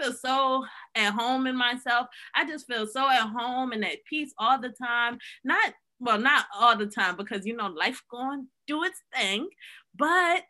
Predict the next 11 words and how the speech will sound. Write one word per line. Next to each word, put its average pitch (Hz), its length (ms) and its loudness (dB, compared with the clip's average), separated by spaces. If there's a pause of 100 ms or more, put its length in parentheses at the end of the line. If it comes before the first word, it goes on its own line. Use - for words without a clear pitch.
(100)
you 302 220 -2
know, 302 580 2
for 311 100 -2
the 285 80 -2
most 262 360 -2
part, 302 240 0
like, 247 200 4
I 359 100 8
don't 330 280 0
wanna, 277 580 -4 (1040)
just 508 140 -2